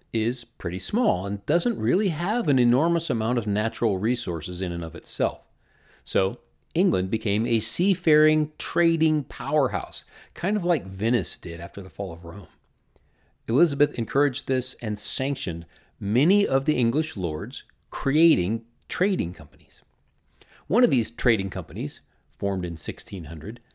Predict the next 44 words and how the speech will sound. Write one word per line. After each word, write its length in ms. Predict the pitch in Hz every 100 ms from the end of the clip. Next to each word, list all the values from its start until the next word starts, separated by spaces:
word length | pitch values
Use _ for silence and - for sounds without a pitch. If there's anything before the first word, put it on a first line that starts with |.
| _
during 220 | - 87 82
Elizabeth's 460 | 76 73 76 -
reign, 260 | 71 117 151 _ _ _ -
was 100 | 147
called 380 | - 143 156 139
the 220 | 156 151 _ -
East 320 | 156 - -
India 340 | 196 214 160 90
Company, 560 | - 95 85 71 - _ -
later 260 | 98 95
known 180 | 90 90
as 120 | 87
the 140 | 104 -
East 240 | 113 98 -
India 260 | 90 85
Trading 400 | - - 240 123
Company. 380 | - 76 - - _ _ _ _ _ _ _
We 100 | 180
will 120 | 208
have 280 | 165 165 139
a 160 | 139 135
run-in 480 | 98 117 123 120
with 140 | 113 107
them 340 | 98 95 101 -
in 160 | 95
future 440 | 87 101 95 95 107
episodes, 460 | 104 101 82 78
but 300 | - - -
that 200 | 156 175
company 480 | - 151 147 143 143 - - -
became 440 | 95 - 123 117 -
as 280 | 139 240 160
important 440 | 131 87 90 90
as 120 | 95
the 80 | 104
Royal 220 | 95 95
Navy 400 | 117 233 107 71 - _ -
in 140 | 113
extending 560 | 110 - - 120 123 120
British 320 | 87 92 -
power 380 | - 78 80 -
across 360 | - - 67 -
the 100 | 85
globe. 340 | 117 95 90